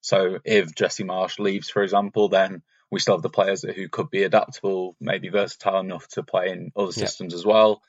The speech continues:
Speaker 1: And that's all really good stuff for me, Darren. Um, I do think that the squad is stronger, but in general than it was last season, even though we've lost someone as good as Rafinha. I think the floor has been raised, as I mentioned before,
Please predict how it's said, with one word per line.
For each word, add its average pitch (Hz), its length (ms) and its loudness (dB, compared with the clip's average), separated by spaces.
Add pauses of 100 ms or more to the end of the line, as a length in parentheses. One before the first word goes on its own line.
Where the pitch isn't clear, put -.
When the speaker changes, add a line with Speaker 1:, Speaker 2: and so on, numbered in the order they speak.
(140)
Speaker 1:
And 104 100 2
that's 104 200 2
all 101 100 4
really 92 180 0
good 87 140 -6
stuff - 220 0
for 101 80 -10
me, 90 160 -6
Darren. 98 380 -2 (260)
Um, 95 500 6 (180)
I 113 80 6
do 120 220 2
think 110 220 0
that - 80 -12
the 104 80 -6
squad 98 280 0
is 95 100 -4
stronger, 95 400 -2
but 85 260 -4
in 95 180 -4
general 95 360 2
than 101 200 -4
it 90 120 -4
was 101 220 2
last 110 220 2
season, 117 440 2 (200)
even 98 260 2
though 92 120 4
we've 90 180 -2
lost - 520 -2
someone 92 300 -6
as 82 120 -8
good 95 160 0
as 87 100 -6
Rafinha. 101 640 0
I - 40 -6
think 101 220 -2
the 90 80 -2
floor 95 500 2
has 95 220 0
been 92 280 -6
raised, 101 360 4
as 95 120 -2
I 92 40 -4
mentioned 90 280 -8
before, 98 420 0